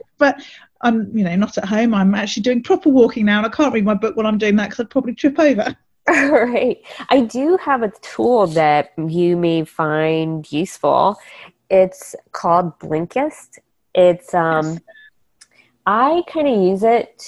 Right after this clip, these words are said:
Speaker 2: to, um, it's basically, uh, scribd notes of nonfiction books that you
Speaker 1: Mm-hmm.
Speaker 2: can read or listen to the audio.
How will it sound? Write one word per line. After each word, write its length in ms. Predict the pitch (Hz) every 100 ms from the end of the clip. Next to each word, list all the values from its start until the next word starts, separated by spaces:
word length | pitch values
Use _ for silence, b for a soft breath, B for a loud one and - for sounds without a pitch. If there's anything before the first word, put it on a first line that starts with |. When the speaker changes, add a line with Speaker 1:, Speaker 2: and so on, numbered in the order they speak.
| -
Speaker 2:
to, 720 | - 175 175 175 170 170 170 170 b b b _ -
um, 580 | 170 160 151 151 147 151 -
it's 140 | 202
basically, 800 | 254 254 269 - 247 240 240 - - _ _ -
uh, 300 | 175 156 151
scribd 840 | 147 - - _ 165 165 175 156
notes 720 | 156 156 180 - - - - _ _ -
of 400 | 165 160 156 156
nonfiction 1000 | 156 151 151 156 156 151 156 208 220 214
books 480 | 269 302 _ - -
that 280 | 160 160 -
you 240 | 254 285
Speaker 1:
Mm-hmm. 100 | 311
Speaker 2:
can 200 | 190 185 156
read 560 | 165 160 165 180 - - _ - -
or 320 | 170 165 165 147
listen 320 | 151 - 156
to 100 | 165
the 180 | 151 -
audio. 500 | 147 143 190 254 302